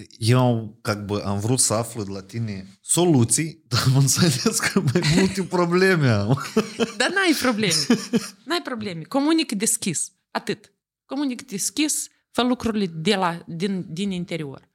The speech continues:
Speaker 2: În sensul în care nu tu nu faci, dar eu îmi doresc ca. Este chip să ne întâlnim noi la mijloc.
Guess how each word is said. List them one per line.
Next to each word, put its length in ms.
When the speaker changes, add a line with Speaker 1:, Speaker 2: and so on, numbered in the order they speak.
Speaker 2:
În 120
sensul 360
în 100
care 280
nu 200
tu 340
nu 220
faci, 440
dar 240
eu 220
îmi 180
doresc 460
ca. 340
Este 360
chip 200
să 140
ne 60
întâlnim 380
noi 140
la 100
mijloc. 480